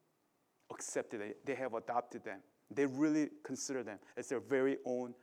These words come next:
children. And when the time comes, they will inherit the parents' estate, right? It, it is only natural, and they,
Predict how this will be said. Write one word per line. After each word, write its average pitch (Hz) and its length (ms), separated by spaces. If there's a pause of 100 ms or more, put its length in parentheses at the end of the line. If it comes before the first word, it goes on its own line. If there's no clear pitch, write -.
(140)
children. 139 640 (3500)
And 127 460 (280)
when 120 80
the 131 80
time 156 380
comes, 160 520 (460)
they 151 80
will 165 140
inherit 156 520 (840)
the - 60
parents' 156 420
estate, - 520 (600)
right? - 200 (760)
It, 135 120 (240)
it 170 80
is 170 160
only 165 220
natural, 151 420
and 120 140
they, 151 320